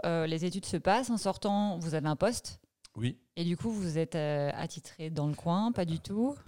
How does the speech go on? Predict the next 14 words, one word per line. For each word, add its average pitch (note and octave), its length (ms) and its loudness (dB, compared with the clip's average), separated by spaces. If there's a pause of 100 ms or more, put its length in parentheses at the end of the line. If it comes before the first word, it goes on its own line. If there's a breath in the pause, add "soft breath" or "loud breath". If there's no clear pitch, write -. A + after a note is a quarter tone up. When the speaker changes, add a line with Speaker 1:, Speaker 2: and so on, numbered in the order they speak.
Speaker 2:
Alors, A2+ 240 10
j'ai, G#2 680 8
j'ai A#2+ 200 4
un A2+ 120 8
poste. - 600 2
Le G2 140 2
premier G#2+ 580 0
poste, B2 600 2
c'est - 180 -12
un F2 260 -2
stage G#2+ 400 4
de F#2 120 -2
trois G2+ 300 4
mois. G#2+ 380 4